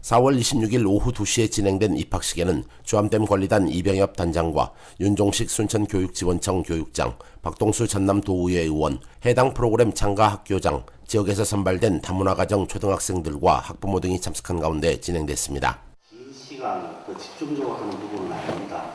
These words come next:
Speaker 2: 다만, 어, 우리 농촌 지역에 있는 우리 다문화 가정 그 학생들, 이 농촌 체험을 통해 가지고 우리 농촌 지역의 미래 인재로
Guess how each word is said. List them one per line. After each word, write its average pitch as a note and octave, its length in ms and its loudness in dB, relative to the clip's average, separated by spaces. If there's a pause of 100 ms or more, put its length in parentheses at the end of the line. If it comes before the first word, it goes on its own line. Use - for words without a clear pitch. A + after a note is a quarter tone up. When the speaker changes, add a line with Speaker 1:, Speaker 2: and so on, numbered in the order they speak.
Speaker 2:
다만, - 500 -4 (720)
어, F#2+ 360 -4 (140)
우리 A#2 160 -2
농촌 B2+ 420 -2
지역에 G#2 380 -2
있는 G2 420 -4 (440)
우리 G2+ 140 -8
다문화 G#2+ 340 -2
가정 A2 340 -2 (220)
그 F2 280 -10
학생들, F2+ 800 -6 (500)
이 G#2+ 80 -4
농촌 C3+ 380 -2
체험을 C#3 520 -6
통해 B2 200 -6
가지고 G#2 640 -4 (500)
우리 A2 220 -4
농촌 C3+ 420 -2
지역의 G2+ 460 -6 (100)
미래 A#2 240 -2
인재로 A#2 720 -2